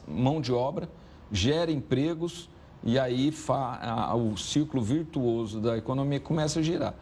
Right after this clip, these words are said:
Essa é a contribuição da Caixa pra economia. Tenho certeza que, a partir de segunda, ah, não só o, o individual, a pessoa que precisa do financiamento,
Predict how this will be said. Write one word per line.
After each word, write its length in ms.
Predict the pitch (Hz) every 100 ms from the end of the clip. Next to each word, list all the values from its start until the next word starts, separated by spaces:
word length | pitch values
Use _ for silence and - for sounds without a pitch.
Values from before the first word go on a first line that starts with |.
| - - -
Essa 360 | 107 135 185 180
é 20 |
a 20 |
contribuição 720 | 180 165 151 139 123 - 127
da 100 | 113
Caixa 360 | - 117 127 135
pra 140 | 147
economia. 520 | 139 151 147 113 92 - - -
Tenho 140 | 120
certeza 380 | 113 135 135 127
que, 60 | -
a 40 |
partir 300 | - 120 127
de 100 | 107
segunda, 600 | - 113 101 127 139 143 - - -
ah, 360 | - 113 117 113
não 300 | 110 143 180
só 500 | 170 - 117 107 - - - -
o, 1160 | 120 120 117 104 101 98 80 62 76 82 107 -
o 80 | 120
individual, 640 | 139 127 135 101 117 139
a 60 | 131
pessoa 320 | - - 123
que 80 | -
precisa 340 | - - 117
do 60 | 107
financiamento, 560 | 120 120 131 117 110